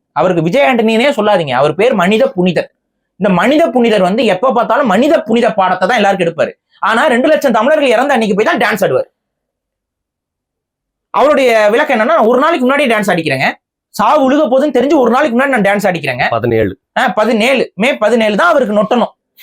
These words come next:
Speaker 1: இல்ல, அடுத்தவனுக்கு மனித பாடம் நடத்துறதோ, அமைதி வேண்டும், அகிம்சை வேண்டும்,
Speaker 2: போர் கூடாது.
Speaker 1: போர் கூடாது. இந்த அமைதி பாடம் எல்லாம் அழகா நடத்துவீங்க. ஆனா அந்த போரால பாதிக்கப்பட்டு, போர்னா மக்கள் பாதிப்பாங்க,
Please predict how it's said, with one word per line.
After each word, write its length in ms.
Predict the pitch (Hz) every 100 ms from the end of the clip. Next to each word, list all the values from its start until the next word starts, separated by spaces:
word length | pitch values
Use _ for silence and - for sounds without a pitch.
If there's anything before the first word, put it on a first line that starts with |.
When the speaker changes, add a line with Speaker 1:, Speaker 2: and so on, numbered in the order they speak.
| - - - _ _ _ _ _ _ _ _ _ _ _ _
Speaker 1:
இல்ல, 180 | 302 262
அடுத்தவனுக்கு 320 | 247 330 311
மனித 300 | 277 277 294
பாடம் 240 | 269 233
நடத்துறதோ, 260 | 214 196 185
அமைதி 340 | 180 196 190
வேண்டும், 580 | 202 240 233 240 233 226 _ _ _ _ _ _ _
அகிம்சை 400 | 175 196 196 196
வேண்டும், 560 | 208 240 226 226 226 -
Speaker 2:
போர் 260 | 104 104 -
கூடாது. 400 | - 95 92 92
Speaker 1:
போர் 260 | 247 240
கூடாது. 460 | 240 247 226 208 214
இந்த 160 | 196
அமைதி 280 | 196 247 269
பாடம் 340 | 240 220 214 208
எல்லாம் 300 | 208 233 302
அழகா 600 | 214 208 214 196 294 247
நடத்துவீங்க. 460 | 202 190 180 170
ஆனா 240 | 240 220 269
அந்த 200 | 226 -
போரால 460 | 214 254 254 294 214
பாதிக்கப்பட்டு, 760 | 208 240 233 202 202 285 294 -
போர்னா 460 | 226 262 226 240
மக்கள் 260 | 226 190 226
பாதிப்பாங்க, 640 | 202 208 190 185 180 190